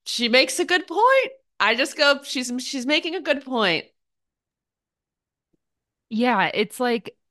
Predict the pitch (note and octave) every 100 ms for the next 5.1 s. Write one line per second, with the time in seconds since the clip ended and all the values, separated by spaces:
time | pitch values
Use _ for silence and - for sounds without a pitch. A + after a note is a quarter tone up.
0 | _ - F#3+ B3+ E4+ F4 - C#4 C4 B3+
1 | B3 A#3+ - _ _ _ _ _ _ _
2 | _ _ _ _ B3+ C4 C4 C#4 C#4+ A3+
3 | G#3+ G3 F#3+ - F3 E3 F3+ E3+ D#3+ D#3+
4 | C#3+ D3+ D3+ - D3 C#3+ C3 - D#3 -
5 | -